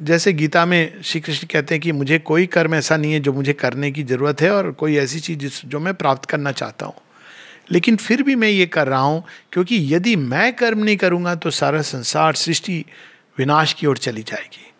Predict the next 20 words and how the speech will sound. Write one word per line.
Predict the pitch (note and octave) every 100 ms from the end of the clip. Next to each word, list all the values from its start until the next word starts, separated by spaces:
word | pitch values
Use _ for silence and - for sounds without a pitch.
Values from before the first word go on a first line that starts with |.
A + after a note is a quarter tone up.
| _ - _
श्री | - F#3+
अरविंद | G#3 A3+ A3+
भी | F#3
एक | E3+ C#3
जगह | C#3 C3+
यही | C#3 C3
कहते | - G#2 - B2
हैं, | B2+ _ _ _ - - -
"It | F#3
is | B3+ F#3+
not | F#3+ B3+ - - A3
for | A#3+
myself | F#3+ E3 - C4+ D4
that | F3+ F3
I | F3+
want | D3 F#3 F#3
to | F#3+
bring | D3+ F3
down | E3+ E3+
the | F3+